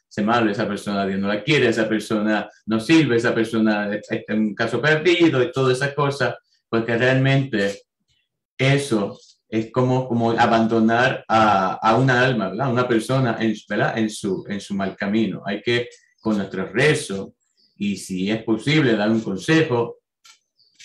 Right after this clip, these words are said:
Entonces, ¿verdad? Atraer a esa persona a Kadosh Baruj Hu. Hay, ¿verdad? Tres personas que reaccionaron de una forma diferente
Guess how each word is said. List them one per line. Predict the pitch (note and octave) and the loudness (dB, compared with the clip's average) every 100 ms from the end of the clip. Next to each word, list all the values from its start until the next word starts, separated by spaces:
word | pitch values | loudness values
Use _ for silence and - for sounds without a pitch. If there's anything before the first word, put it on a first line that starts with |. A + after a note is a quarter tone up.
| - | -16
Entonces, | F#2+ E2+ G#2+ A#2+ A2+ A#2+ A#2 - - _ _ F#2 | -14 -8 -4 -4 -2 0 0 -2 -16 _ _ -6
¿verdad? | G2 B2+ C#3 - | 2 2 2 -4
Atraer | - G#2 G2+ B2 | -6 -4 0 2
a | A#2+ | 2
esa | A#2+ | 0
persona | A2 G#2+ A2+ A2 | -4 -4 0 0
a | G#2+ | 0
Kadosh | F#2+ F#2+ | -4 -4
Baruj | G2 F#2+ F2+ | -6 -8 -8
Hu. | F2 | -2
Hay, | C3 E3 E3+ _ _ _ | 2 2 -2 _ _ _
¿verdad? | A2 B2 C3 - | 0 2 2 0
Tres | C#3+ D#3+ | 0 0
personas | D#3+ C3 - C#3+ B2 G#2 - - - _ _ _ | 2 -4 -2 0 0 -2 -6 -16 -20 _ _ _
que | - C3+ C#3 C3+ A2+ A#2 | 0 2 4 4 2 2
reaccionaron | A#2+ A2+ A#2+ C3+ D3 | 0 0 2 2 4
de | C3 | 2
una | C3+ | 2
forma | C3+ C3+ C3+ | 2 0 2
diferente | B2 G#2+ A2+ C#3 - F#2 F#2 | 0 0 0 0 0 -4 -4